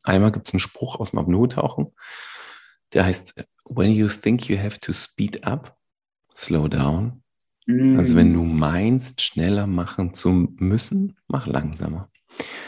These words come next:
Speaker 1: Und das ist für uns im Apnoe-Tauchen so extrem wichtig, weil wenn wir machen, wenn wir meinen, schneller machen zu müssen, fangen wir an, uns anzuspannen, verbrennen mehr Sauerstoff, wir
Speaker 2: Mhm.
Speaker 1: haben unter Wasser einfach kein, äh, keine Möglichkeit aufzutanken. Also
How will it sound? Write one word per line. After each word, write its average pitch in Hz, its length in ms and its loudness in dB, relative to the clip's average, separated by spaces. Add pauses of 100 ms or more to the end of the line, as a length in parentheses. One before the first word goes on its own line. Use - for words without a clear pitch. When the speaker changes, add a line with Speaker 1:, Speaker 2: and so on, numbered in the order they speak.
(200)
Speaker 1:
Und 85 220 -2
das 85 100 0
ist 92 120 -2
für - 100 -4
uns 90 120 -2
im - 40 -2
Apnoe-Tauchen 87 520 0
so 82 60 -6
extrem 85 380 -2
wichtig, - 360 -2
weil 80 100 4
wenn 85 140 4
wir 82 80 4
machen, 82 360 -2
wenn 82 120 0
wir 85 80 4
meinen, 82 240 2
schneller 95 300 0
machen 90 220 -2
zu - 140 -6
müssen, - 240 -4
fangen - 180 -4
wir - 80 -2
an, - 60 -2
uns 87 140 -4
anzuspannen, 92 680 0
verbrennen - 340 -2
mehr 78 100 2
Sauerstoff, 90 540 2
wir - 120 2
Speaker 2:
Mhm. - 60 4
Speaker 1:
haben - 40 2
unter - 500 -2
Wasser - 240 -2
einfach - 380 -6
kein, 82 360 -2 (440)
äh, 87 220 2
keine 87 180 6
Möglichkeit 87 420 4
aufzutanken. - 680 -2
Also 90 260 -2